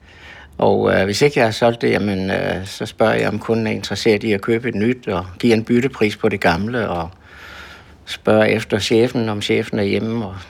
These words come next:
der, jamen, der er jo, der er jo mange ting i, i sådan en sag.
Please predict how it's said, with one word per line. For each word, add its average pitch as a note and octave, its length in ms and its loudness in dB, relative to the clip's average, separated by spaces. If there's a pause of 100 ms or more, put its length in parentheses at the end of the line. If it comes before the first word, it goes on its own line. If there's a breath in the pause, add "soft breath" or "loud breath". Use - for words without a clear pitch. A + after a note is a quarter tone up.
der, A2+ 200 -4
jamen, G#2+ 220 -2
der A2+ 80 4
er A#2 100 2
jo, G#2+ 180 -2 (800 loud breath)
der - 20 0
er A#2+ 40 2
jo A2+ 60 6
mange A#2+ 240 4
ting B2 280 0
i, A2 180 -6
i D#3+ 100 -4
sådan A#2 220 -2
en A#2 80 -8
sag. A#2 340 -4